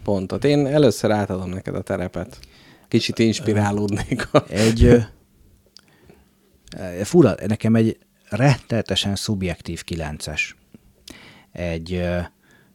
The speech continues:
Speaker 2: ugye néha szoktam nyikorogni a, a heavy beuróktól,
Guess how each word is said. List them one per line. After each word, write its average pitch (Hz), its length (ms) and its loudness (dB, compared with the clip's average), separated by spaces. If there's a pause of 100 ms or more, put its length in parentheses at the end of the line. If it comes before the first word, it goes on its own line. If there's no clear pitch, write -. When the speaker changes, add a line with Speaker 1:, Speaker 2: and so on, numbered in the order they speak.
(540)
Speaker 2:
ugye 101 140 -2
néha 110 220 4
szoktam 104 320 -2
nyikorogni 92 580 -2
a, 85 260 -8
a 92 80 -8
heavy 92 280 0
beuróktól, 110 840 -2